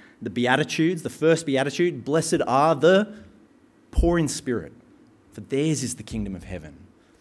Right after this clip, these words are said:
It is the people who, who know that they are spiritually bankrupt and who come to God empty-handed. They are the ones who receive the kingdom of heaven. So no, it's not about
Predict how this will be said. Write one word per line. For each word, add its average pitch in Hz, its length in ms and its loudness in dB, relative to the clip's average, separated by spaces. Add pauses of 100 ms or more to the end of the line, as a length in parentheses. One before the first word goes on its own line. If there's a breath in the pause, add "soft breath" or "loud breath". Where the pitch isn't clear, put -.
(140)
It 175 120 2
is 156 140 0
the 160 80 0
people 175 420 2
who, 156 380 2
who 156 200 0
know 147 540 4
that 131 220 -4
they 147 180 0
are 151 160 4
spiritually 165 760 0
bankrupt 120 680 -4 (320 loud breath)
and 135 100 -2
who 151 80 0
come 208 320 2
to 202 80 2
God 110 320 -2 (140)
empty-handed. 135 840 0 (220 loud breath)
They 170 180 4
are 208 60 6
the 175 80 2
ones 156 260 0
who 143 160 -2
receive 131 1000 2 (420 loud breath)
the 131 80 -6
kingdom 139 440 0
of 113 100 -6
heaven. 98 380 -8 (160 soft breath)
So 170 160 2
no, 165 180 6
it's - 140 0
not 175 240 6
about 135 280 0